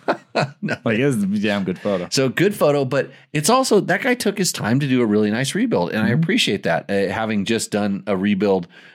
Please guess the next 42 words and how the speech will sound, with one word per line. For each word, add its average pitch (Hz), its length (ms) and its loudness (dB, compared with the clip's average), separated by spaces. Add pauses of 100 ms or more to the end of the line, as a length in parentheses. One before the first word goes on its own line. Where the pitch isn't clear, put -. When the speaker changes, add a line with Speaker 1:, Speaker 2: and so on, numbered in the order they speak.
(140)
Speaker 1:
It, 139 260 -2
my 156 140 2
rebuild 185 460 2
doesn't 117 340 0
look 107 180 -2
as 139 120 -2
good, 143 240 -4
but 110 180 0 (260)
once 156 460 0 (300)
like 98 300 -2
I - 60 0
did, 160 280 2
just 135 180 -2
did 123 180 -2
down 98 200 2
the 82 60 -4
street. 107 300 0
I 92 60 0
twisted 107 400 -2
the 90 80 0
throttle 98 400 2
and 87 100 -2
that, 80 140 -4
oh, 90 1400 -4
yeah, 98 220 -2 (260)
Speaker 2:
Yeah. 113 100 4
Speaker 1:
Husaberg 120 440 2
growl 98 320 0
came 98 260 -2
right 98 140 -2
up 107 120 -4
through 107 140 0
the 87 80 0
seat 98 340 -2
and 95 120 -8
talked 92 300 -2
to 104 40 -4
me 104 100 0
a 104 60 -2
little 107 180 0
bit. 127 260 0
Speaker 2:
Mm-hmm. 120 320 2